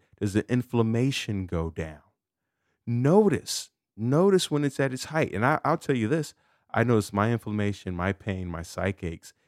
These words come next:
it shoots up when I'm in isolation, I'm by myself, I haven't been moving, I, I, I don't engage with people. I don't engage with activities.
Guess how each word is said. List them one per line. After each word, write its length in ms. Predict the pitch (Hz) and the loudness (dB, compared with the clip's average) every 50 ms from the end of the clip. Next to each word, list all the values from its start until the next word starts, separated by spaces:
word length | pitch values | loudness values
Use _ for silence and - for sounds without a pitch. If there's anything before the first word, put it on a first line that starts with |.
| _ _ - | _ _ -6
it 160 | - 113 - | -6 -6 -6
shoots 400 | - - - 117 110 - - - | -8 -4 -4 -4 -4 -4 0 0
up 180 | 143 131 - - | 0 0 2 -2
when 100 | 92 87 | -4 -4
I'm 120 | 82 80 | -4 -6
in 100 | 80 78 | -6 -6
isolation, 680 | 78 80 80 - - - 87 98 107 107 - - 104 92 | -6 -6 -8 -8 -12 -8 -2 -2 -2 -2 -2 -6 -6 -6
I'm 80 | 85 73 | -6 -6
by 160 | 85 80 78 | -6 -6 -6
myself, 560 | 78 76 76 - - 104 101 107 107 98 _ _ _ _ _ _ _ _ _ _ _ | -8 -12 -16 -10 -4 -2 -2 -2 -2 -4 _ _ _ _ _ _ _ _ _ _ _
I 80 | - 90 | -8 -6
haven't 260 | 85 82 80 87 78 | -6 -4 -4 -6 -8
been 160 | 78 82 78 | -8 -12 -12
moving, 580 | 80 87 101 113 117 107 107 107 104 104 104 98 _ _ _ _ _ _ _ _ | -8 -4 -2 0 0 0 0 0 -2 -2 -6 -10 _ _ _ _ _ _ _ _
I, 300 | 78 80 76 76 71 - _ _ | -10 -10 -8 -8 -10 -10 _ _
I, 200 | - 73 71 76 - _ _ - | -18 -18 -18 -18 -18 _ _ -16
I 100 | 69 71 - _ - | -16 -16 -16 _ -4
don't 260 | - 95 92 90 90 | -2 0 0 0 -2
engage 560 | 82 80 76 - - 95 98 107 107 107 104 | -4 -8 -10 -4 -2 2 2 4 2 2 0
with 220 | 104 107 104 - _ | -2 -6 -6 -6 _
people. 300 | - 113 107 - 98 92 | -4 -4 -2 0 -2 -2
I 60 | 85 | -2
don't 200 | 82 85 85 82 | 0 -4 -4 -6
engage 420 | 82 82 - 87 82 85 82 - | -8 -10 -8 -8 -6 -6 -8 -8
with 140 | 82 82 - | -12 -10 -10
activities. 920 | 82 78 78 _ _ - - 110 104 104 101 110 107 104 110 113 - - | -8 -10 -10 _ _ -4 -2 -2 0 0 -2 -2 -4 -4 -6 -12 -16 -20